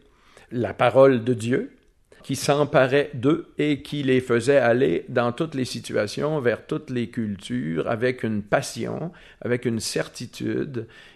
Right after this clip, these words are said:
Nous avons besoin de retrouver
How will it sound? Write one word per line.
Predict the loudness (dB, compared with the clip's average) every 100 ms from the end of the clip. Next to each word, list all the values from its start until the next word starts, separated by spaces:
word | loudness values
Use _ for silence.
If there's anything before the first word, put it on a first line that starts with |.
| -4
Nous | -2 4
avons | 4 4 0 0
besoin | 0 6 6 6 0 0
de | 4 4
retrouver | 6 4 0 -2 -4 -4 -2 0 0 -2